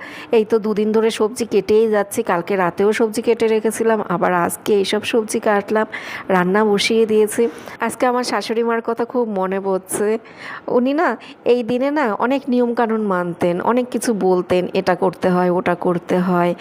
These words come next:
এই চৈত্র সংক্রান্তি, পয়লা বৈশাখের অনেক নিয়মকানুন উনি জানতেন। কোনো রকমের কোনো সবজি যেন বাদ না যায়, সমস্ত রকমের সবজি দিয়ে এই পাচন রান্না করতে হবে। শিমের বীজ, কাঁঠালের বীজ, ছোলা,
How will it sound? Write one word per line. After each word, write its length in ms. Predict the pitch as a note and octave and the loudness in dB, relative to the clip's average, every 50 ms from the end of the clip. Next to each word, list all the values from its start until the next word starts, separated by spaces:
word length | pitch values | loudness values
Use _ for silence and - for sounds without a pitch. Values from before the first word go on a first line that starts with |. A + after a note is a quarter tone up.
| - - - - - - | -10 -18 -18 -14 -8 -4
এই 100 | - A3+ | -2 -2
চৈত্র 380 | A3 - G#3+ G3 F#3 - - F#3+ | 2 2 2 2 2 0 -2 0
সংক্রান্তি, 560 | - - F#3 F3 F3 - F3+ F3 - F#3+ F#3 | 2 2 0 0 2 0 -2 0 0 0 0
পয়লা 360 | F#3 F3+ F3+ F3 F3 F3+ F3 | 2 2 2 2 2 2 2
বৈশাখের 580 | E3+ F3+ F3 E3+ - - F3+ F3 - F#3 E3 F#3 | 2 2 0 0 0 0 0 0 0 0 2 2
অনেক 220 | F#3 G3 A3+ A#3 - | 2 2 2 0 0
নিয়মকানুন 560 | B3 G3+ G3 F#3+ F#3 F3+ F#3 F#3 F3+ F3+ F3 | 2 2 2 2 0 0 0 0 2 2 2
উনি 200 | F3 F3+ F3 F3+ | 2 0 0 0
জানতেন। 640 | E3 - F3 E3+ E3 D#3+ E3 - - E3 E3 F#3+ F3+ | 0 0 0 0 0 -2 -4 -4 -4 -2 -2 -2 -4
কোনো 340 | - - C4 C4+ C4 C#4 D4 | -4 -2 -2 -2 0 0 -2
রকমের 540 | C#4 C4+ B3 B3 B3+ C4 B3+ B3 C4 C#4+ D4+ | -2 -2 -2 -4 -4 -4 -4 -4 -4 -6 -6
কোনো 340 | - - C4 B3+ B3 C#4 C4+ | -6 -4 -4 -2 -2 -4 -4
সবজি 440 | - - A3+ G#3+ G#3+ - - B3 | -2 -2 -2 -2 -4 -6 -8 -6
যেন 380 | A3+ G#3+ A3 G#3+ G#3 G#3 A3+ C4 | -4 -2 -2 -2 -2 -2 -2 -2
বাদ 340 | C#4 D4+ G#3 F#3+ F3+ - F#3 | -2 0 0 -2 -2 -4 -4
না 180 | F3+ F3+ F3 | -6 -4 -4
যায়, 320 | E3+ E3+ F#3 F3 E3+ E3+ E3+ | -4 -4 -4 -4 -2 -4 -4
সমস্ত 480 | F3 - G3+ G3 G#3 A3+ A3+ - - | -4 -4 -4 -2 -2 -4 -4 -4 -4
রকমের 420 | C4 A3+ G3+ F#3+ - G#3 G3+ G#3+ A3 | -4 -2 -4 -4 -4 -6 -6 -6 -6
সবজি 460 | - - G#3+ G3 B3+ C4+ - A3 G#3+ | -6 -4 -4 -4 -6 -6 -8 -8 -6
দিয়ে 320 | F#3+ G3+ G3 G3 A#3 C#4+ B4 - - - - - - - | -4 -4 -2 -2 -2 -2 -4 -6 -14 -20 -20 -18 -10 -6
এই 120 | - G#3+ | -4 -4
পাচন 380 | G3+ G#3 F#3+ F3+ - - G3+ F#3 | -2 -2 -4 -4 -4 -4 -4 -2
রান্না 320 | F#3 F#3 F3 E3+ E3 F#3 | -2 -4 -4 -4 -6 -8
করতে 400 | E3+ - G3+ F3 E3+ - - F#3+ | -6 -6 -6 -6 -6 -6 -6 -4
হবে। 280 | F3+ F3 E3+ E3+ F3 F#3 | -4 -2 -2 -2 -4 -6
শিমের 460 | F3 - - G3+ F#3+ F#3+ F#3+ F#3+ F#3 | -6 -6 -6 -4 -2 -2 0 -2 -2
বীজ, 480 | F3 F#3+ G3 F#3+ F#3 F#3 F#3+ F#3 - - | -4 -4 -4 -4 -2 -2 -4 -4 -8 -8
কাঁঠালের 540 | - - F#3+ F#3+ F#3+ G#3 G3 G3 G3 F#3 F#3 | -8 -6 -6 -6 -4 -4 -2 -2 -2 -2 -4
বীজ, 380 | F#3+ - G3+ G3 G3 G3 G3 F#3+ F#3+ F#3+ - - - - - - - - | -6 -6 -4 -4 -2 0 0 -2 -2 -4 -8 -16 -16 -18 -18 -18 -16 -14
ছোলা, 640 | - - - A#3 A3 G#3 G3+ G3+ G3+ G3+ G3+ G3+ | -12 -6 -2 0 0 0 0 0 0 0 -2 -4